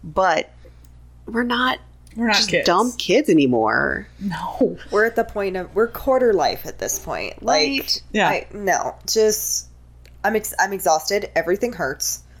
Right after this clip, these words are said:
Speaker 3: I don't got time for that bullshitty stuff. I have a hard enough time making TikToks for this fucking podcast.
Speaker 2: Well,
Speaker 3: I finally started
Speaker 2: <laughs>
Speaker 3: doing shit.
Speaker 2: here's the, here's the thing. Like, I think that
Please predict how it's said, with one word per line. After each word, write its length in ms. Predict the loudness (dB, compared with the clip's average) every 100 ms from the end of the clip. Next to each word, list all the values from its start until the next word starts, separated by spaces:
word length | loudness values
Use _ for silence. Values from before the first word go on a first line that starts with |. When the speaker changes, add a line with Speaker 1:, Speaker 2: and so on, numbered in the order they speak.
| -8
Speaker 3:
I 140 | -2 0
don't 140 | 0
got 160 | 0 -2
time 240 | -4 -4
for 100 | -6
that 320 | -4 -2 -2 -8 -8
bullshitty 600 | -6 -4 -6 -6 -8 -10 -14 -20 -20 -12
stuff. 440 | -2 2 2 -2 -4
I 40 | 0 4
have 80 | 4
a 40 |
hard 140 | 4 2
enough 160 | -2
time 240 | 2 2 4
making 300 | 0 -2 -4
TikToks 540 | -2 -2 -2 -2 -2
for 120 | 0
this 240 | 2 0 0
fucking 420 | -2 -2 -2 -4
podcast. 840 | -2 -2 -2 -2 -4 -4 -10 -14 -16 -20 -20 -12 4
Speaker 2:
Well, 320 | 6 6 4 2
Speaker 3:
I 120 | 0
finally 500 | 0 2 2 0 -2
started 520 | 0 2 2 2 0 2
Speaker 2:
<laughs> 20 |
Speaker 3:
doing 320 | 2 2 2
shit. 440 | -2 -4 -4 -10 -16 -6
Speaker 2:
here's 240 | 2 4
the, 180 | 4 2
here's 220 | 4 4 4
the 100 | 4
thing. 420 | 2 2 2 2
Like, 340 | 2 0 -4 0
I 80 | 0
think 400 | 4 2 0 0
that 520 | 4 4 4 0 -2